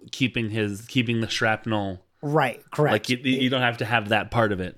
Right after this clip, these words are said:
Speaker 2: It's more of he just has to keep the shrapnel away from the entire inside
Speaker 1: Sure.
Speaker 2: from the man, because
Speaker 1: Sure.
Speaker 2: that boy, again, if someone coughed at him, even through the suit, he'd go, "Oh no, uh, that's it for me. Goodbye, cruel world." Um,
Speaker 1: Right.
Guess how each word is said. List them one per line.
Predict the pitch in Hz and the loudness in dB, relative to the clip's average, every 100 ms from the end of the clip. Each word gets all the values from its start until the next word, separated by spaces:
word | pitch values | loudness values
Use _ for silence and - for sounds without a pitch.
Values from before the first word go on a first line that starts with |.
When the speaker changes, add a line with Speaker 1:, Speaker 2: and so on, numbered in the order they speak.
| 101 | 0
Speaker 2:
It's | - - | 2 4
more | 196 226 254 | 4 6 4
of | 233 | 2
he | 180 208 | 2 -2
just | 185 | 0
has | 180 165 | -2 -2
to | |
keep | - 190 180 | -2 -2 -2
the | |
shrapnel | 156 - 165 160 160 151 147 | -4 2 2 2 2 2 2
away | 160 143 143 | 2 4 4
from | 139 139 | 4 2
the | 139 | 2
entire | 139 131 131 - 143 147 143 135 127 131 | 2 0 -4 -4 2 4 4 2 0 -2
inside | 190 190 - 110 95 95 98 - _ | 2 4 2 0 -2 -4 -10 -18 _
Speaker 1:
Sure. | - - 151 101 | 0 6 6 6
Speaker 2:
from | 135 123 120 | 4 4 2
the | 120 | 2
man, | 123 143 131 101 104 | 4 4 2 -2 -4
because | 120 - 113 113 | -4 -2 -2 2
Speaker 1:
Sure. | - | 2
Speaker 2:
that | 120 127 | 2 0
boy, | 127 120 120 117 - _ _ _ - | -2 0 0 -4 -8 _ _ _ -4
again, | 156 139 185 156 139 139 _ | 2 4 6 4 2 -6 _
if | 156 - | -2 2
someone | 180 175 131 | 2 4 0
coughed | - 151 156 127 - - - | 0 4 4 2 -8 -20 -12
at | 254 - 113 | -8 -4 -4
him, | 117 113 104 | -4 -6 -8
even | 139 143 131 | -4 -2 0
through | 135 | -2
the | 117 | -2
suit, | - 117 | -4 -4
he'd | 120 | -2
go, | 135 127 | -2 0
"Oh | 196 | 0
no, | 196 190 151 - | 0 0 0 -2
uh, | 147 147 | -4 -2
that's | 147 156 160 | -2 0 0
it | 123 | 0
for | 156 | 0
me. | 160 151 131 - _ _ _ _ | 0 2 0 -6 _ _ _ _
Goodbye, | 151 196 196 175 | 2 4 4 2
cruel | - 165 151 | 0 0 4
world." | 151 151 151 _ - - - | 4 2 -2 _ -20 -10 0
Um, | 156 147 | 4 6
Speaker 1:
Right. | 113 139 | 4 0